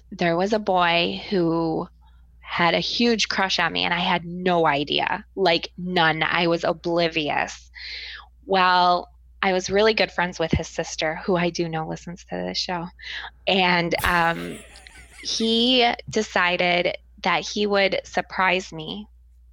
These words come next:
Speaker 1: and buy a huge bouquet of balloons.
Speaker 2: Ooh.
Speaker 1: Like, balloons are very in the open, right?
Speaker 2: Yeah.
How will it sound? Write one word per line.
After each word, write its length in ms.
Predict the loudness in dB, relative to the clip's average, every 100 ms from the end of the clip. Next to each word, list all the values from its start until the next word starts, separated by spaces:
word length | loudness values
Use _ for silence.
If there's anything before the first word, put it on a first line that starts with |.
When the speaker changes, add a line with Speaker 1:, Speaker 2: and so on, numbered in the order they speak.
| -20 -20 -20 -14 -14 -12 -4
Speaker 1:
and 260 | -2 -2 -8 -18 -2
buy 560 | 0 2 2 2 0 -2
a 60 | -6
huge 760 | -8 -12 -8 0 2 4 2 -2 -8
bouquet 600 | -8 -6 -4 0 2 2 0
of 200 | -4 -2
balloons. 720 | -4 -2 -2 -4 -10 -14 -18 -20 -20 -20 -10
Speaker 2:
Ooh. 320 | -6 -4 -4 0
Speaker 1:
Like, 160 | -2 -2 -12 -20 -4
balloons 540 | -2 2 4 4 2
are 260 | 2 2 2
very 500 | 2 4 4 0 -6 -10 -20 -10 -2
in 160 | 0
the 180 | 2 2
open, 360 | 0 0 -4 -2
right? 380 | 0 0 -2 -2
Speaker 2:
Yeah. 280 | 0 0